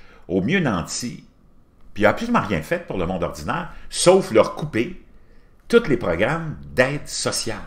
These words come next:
Puis après ça, il venait se pavaner devant les caméras pour dire, « Voyez-vous comment on est efficace en économie, nous autres ? On a plein, plein de gens,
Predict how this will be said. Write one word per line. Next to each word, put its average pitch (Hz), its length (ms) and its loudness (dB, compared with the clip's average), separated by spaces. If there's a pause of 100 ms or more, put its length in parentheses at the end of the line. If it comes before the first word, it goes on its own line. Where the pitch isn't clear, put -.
(1300)
Puis 113 80 6
après 107 220 8
ça, 156 180 6
il 123 120 4
venait 107 220 4
se - 160 -4
pavaner 123 440 6
devant 107 200 4
les 101 160 2
caméras 107 440 4
pour 98 120 4
dire, « 113 160 2
Voyez-vous 113 280 4
comment 123 180 6
on 107 60 2
est 104 200 -4
efficace 151 460 4
en 95 260 0 (300)
économie, 131 480 8
nous 143 200 2
autres ? 180 260 4 (360)
On 98 160 4
a 104 60 10
plein, 160 400 2 (160)
plein 139 240 0 (300)
de 101 140 4
gens, 135 320 2